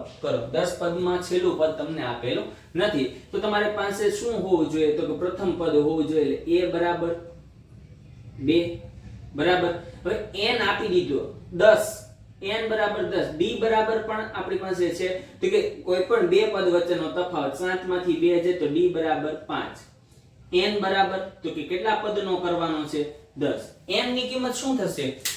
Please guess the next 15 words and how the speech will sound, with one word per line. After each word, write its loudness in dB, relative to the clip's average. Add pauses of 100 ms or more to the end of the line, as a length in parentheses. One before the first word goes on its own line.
(680)
જેટલા 2 (100)
પદનો 4
કરવાનો 0
હોય -2
ને, -4
તો -4 (420)
સરવાળો 2
એટલો. 0
દસ 0
પદનો -2
કરવાનો, -4
તો -6
એન -6
બરાબર -2
દસ. -6